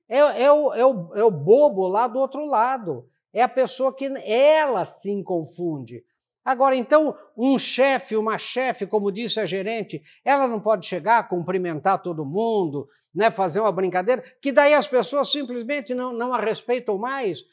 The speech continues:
não cumpre prazo, não cumpre horário, ela pede as coisas e, e, e na-, não é atendida,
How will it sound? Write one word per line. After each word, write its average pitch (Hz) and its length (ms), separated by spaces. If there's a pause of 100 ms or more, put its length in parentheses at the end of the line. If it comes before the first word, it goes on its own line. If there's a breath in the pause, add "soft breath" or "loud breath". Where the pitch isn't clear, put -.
(120)
não 240 200
cumpre 220 340
prazo, 220 540
não 208 120
cumpre 208 340
horário, 226 640 (220 soft breath)
ela 226 240
pede 214 240
as 190 160
coisas 180 480
e, 190 180 (160 loud breath)
e, 196 460
e 180 40
na-, 190 220
não 190 200
é 190 60
atendida, 170 880